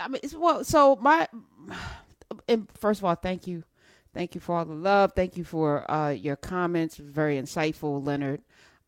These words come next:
Um, I, I remember my mother talking about growing up in Augusta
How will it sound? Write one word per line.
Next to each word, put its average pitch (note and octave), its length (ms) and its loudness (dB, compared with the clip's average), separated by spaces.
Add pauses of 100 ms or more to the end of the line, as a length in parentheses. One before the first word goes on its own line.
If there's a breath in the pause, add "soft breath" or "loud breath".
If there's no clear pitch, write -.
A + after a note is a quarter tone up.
Um, D3+ 640 2 (420 loud breath)
I, G3 160 4
I G3+ 100 6
remember G#3 800 4
my E3+ 120 0
mother D#3+ 440 2
talking D3+ 300 2
about C#3+ 220 0
growing C#3+ 340 0
up C3+ 300 -4
in C#3+ 140 -4
Augusta C3+ 640 -4